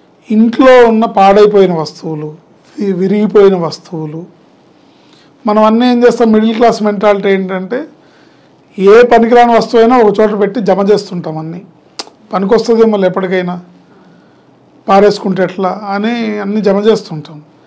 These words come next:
So అలాంటివి ఏదైనా ఉంటే ఒకవేళ మీరు ఉత్తిగా పారేయకపోయినా తీసుకెళ్ళి ఏ scrap షాప్లో అమ్ముకున్నా వారంకోసారి ఇంట్లోంచి పనికిరాని వస్తువులన్నీ తీసేస్తుండాలి.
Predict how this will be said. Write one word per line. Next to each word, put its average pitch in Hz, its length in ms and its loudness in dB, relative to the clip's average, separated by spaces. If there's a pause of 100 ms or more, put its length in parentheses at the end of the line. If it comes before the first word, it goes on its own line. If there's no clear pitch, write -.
(760)
So 262 80 2
అలాంటివి 240 500 4
ఏదైనా 240 260 2
ఉంటే 226 300 2
ఒకవేళ 208 280 4
మీరు 220 200 0
ఉత్తిగా 208 420 0
పారేయకపోయినా 233 580 4
తీసుకెళ్ళి 226 680 0
ఏ 214 60 4
scrap 208 460 -2
షాప్లో 208 360 0
అమ్ముకున్నా 214 720 -2 (880)
వారంకోసారి 247 960 4
ఇంట్లోంచి 226 480 0
పనికిరాని 214 480 -2
వస్తువులన్నీ 196 560 -4
తీసేస్తుండాలి. 214 720 -6